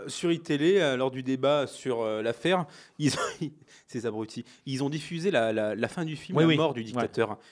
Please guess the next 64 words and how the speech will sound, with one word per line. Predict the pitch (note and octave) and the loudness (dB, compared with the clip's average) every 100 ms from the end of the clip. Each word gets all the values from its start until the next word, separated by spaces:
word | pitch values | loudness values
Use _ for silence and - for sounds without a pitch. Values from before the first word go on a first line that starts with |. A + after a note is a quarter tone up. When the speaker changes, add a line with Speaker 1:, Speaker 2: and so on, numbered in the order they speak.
| - | -16
Speaker 1:
qui | - | -4
se | |
passe | C#3+ - | -2 0
sur | C3+ A2+ | 0 -2
un, | A2 G#2+ - - | -2 -4 -6 -20
sur | - C3+ | -6 0
un | B2 B2 | 4 6
hélicoptère, | C3 B2+ C3+ - F3+ | 6 4 0 2 0
sur | - B2 | 0 0
un | |
hélicoptère | A#2+ A#2 A2+ - D3+ C#3 | 0 0 -2 0 0 2
et | |
qui | C3+ A#2 | -2 -8
est | |
filmé | - A#2+ | -6 -2
au | |
ralenti, | A#2+ C3 C3 D3+ | 0 0 -2 2
où | A#2 | 2
on | A2 | 2
voit | B2 D3 | 2 2
le | B2 G#2+ - - | 2 -2 -6 0
Speaker 2:
Au | D3+ | 4
ralenti | F3+ G#3+ G#3 C#4+ G#3 | 6 8 8 6 4
sur | D3+ - | 2 2
Katy | F#3+ G3 | 0 0
Perry. | E3+ D#3 C#3 - _ - | 2 2 0 -8 _ -8
Speaker 1:
Katy | C3+ D#3+ | -6 0
Perry, | G3 F#3+ | 2 4
en | C#3+ | 4
Speaker 2:
Sur | C#3 | 4
Speaker 1:
plus. | C3 | 8
Speaker 2:
Firework, | G3+ F#3 F#3 D3+ | 8 10 10 8
donc | C3 | 4
feu | - | 6
d'artifice, | E3 - E3 D3+ | 6 6 0 -2
c'est | - | -6
quand | - | -6
même | G#2+ | -6
une | |
Speaker 1:
Mm. | |
Speaker 2:
super | C3 B2+ C#3 | -2 0 2
idée. | C#3 C3+ - - | 2 -2 -4 -4
Speaker 1:
Avec, | A2+ C3+ C3 | 0 0 2
euh, | A2 G#2+ G#2 G#2+ G#2+ G#2+ G#2+ | 2 2 0 0 0 0 0
voilà, | A#2 E3 | 0 -2
une | A#2+ | 0
sorte | D#3 C3 | 0 0
de, | B2+ B2+ A#2+ | 2 2 2
de, | B2+ | 0
de | B2+ B2+ C3+ | -6 0 2
massacre | C3+ F3 D#3 F#3 D#3+ | 2 2 2 0 0
en | C#3 | -2
direct | C3 E3+ - | 0 -2 -4
filmé, | - A#2+ C3 D#3 | -8 -4 -2 2
euh, | C3 A2+ | 2 2
Speaker 2:
Et | |
Speaker 1:
tel | D#3+ | 4
Speaker 2:
encore, | D#3 A3+ E3+ | 4 6 6
ils | E3 | 6
Speaker 1:
massacre | F3 F3 | 8 8
Speaker 2:
l'ont, | |
Speaker 1:
avec | E3 | 8
un | D3+ | 8
Speaker 2:
euh, | C#3+ | 4